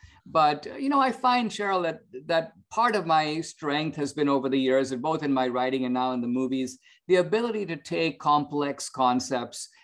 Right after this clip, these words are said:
and without diluting them intellectually, make them popularly more accessible, using,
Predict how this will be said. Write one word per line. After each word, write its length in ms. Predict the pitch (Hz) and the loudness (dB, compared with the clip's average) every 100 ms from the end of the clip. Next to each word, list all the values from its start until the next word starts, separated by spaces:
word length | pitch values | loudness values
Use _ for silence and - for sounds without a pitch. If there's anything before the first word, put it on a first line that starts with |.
| _ - | _ -4
and 480 | 160 156 147 147 147 147 | 0 2 2 2 0 -2
without 580 | 165 180 240 247 170 123 | -4 0 2 2 0 -2
diluting 680 | 151 151 151 185 190 175 147 | -2 0 2 2 2 0 -2
them 200 | 139 143 | -4 -4
intellectually, 1000 | 139 143 147 156 - 143 139 127 117 - - | -4 -4 -2 -4 -4 -4 -2 -2 -2 -8 -10
make 300 | 147 165 - | -4 -4 -2
them 180 | 143 139 | 0 0
popularly 720 | 143 139 143 143 131 131 127 | 2 2 2 0 2 4 4
more 280 | 117 120 117 | 2 -2 -2
accessible, 840 | 104 - - 113 - 95 92 - 147 | -4 -8 -8 -8 -8 -10 -12 -12 -2
using, 600 | 143 156 127 139 131 127 | 0 2 2 2 2 0